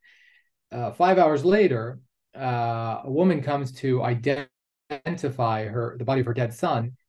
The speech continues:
and she realizes that, uh, Hazem's hand is moving. Um, and they come to the realization that this man is alive.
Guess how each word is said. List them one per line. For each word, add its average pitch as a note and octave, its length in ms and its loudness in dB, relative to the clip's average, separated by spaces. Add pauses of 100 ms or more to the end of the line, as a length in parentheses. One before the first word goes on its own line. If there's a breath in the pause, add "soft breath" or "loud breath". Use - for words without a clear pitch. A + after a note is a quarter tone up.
(140)
and B2+ 140 -2
she B2+ 100 -4
realizes C3 840 2
that, A#2 500 -2
uh, A#2+ 220 -4
Hazem's C3 480 -4
hand B2+ 520 -2
is A#2+ 300 -4
moving. C#3 480 2 (640 soft breath)
Um, A2+ 720 -4 (440)
and C3+ 180 -8
they C3+ 80 -4
come C#3 140 -4
to D3+ 60 2
the C#3+ 40 4
realization C#3+ 400 4
that B2 80 -4
this C3 160 -8
man C3 180 0
is A#2+ 120 0
alive. B2+ 600 2